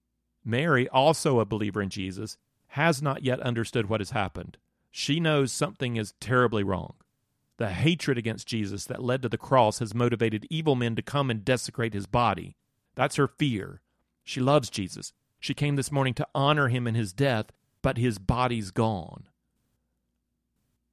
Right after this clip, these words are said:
I wonder if John kept his realization to himself.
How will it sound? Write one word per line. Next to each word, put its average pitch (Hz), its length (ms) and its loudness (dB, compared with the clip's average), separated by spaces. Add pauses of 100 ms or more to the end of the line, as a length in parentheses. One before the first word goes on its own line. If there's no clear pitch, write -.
(100)
I 110 100 -2
wonder 135 320 2
if 113 160 2
John 127 340 0
kept - 280 -4
his 135 220 0
realization 107 840 -2
to 120 120 -6
himself. 101 640 -4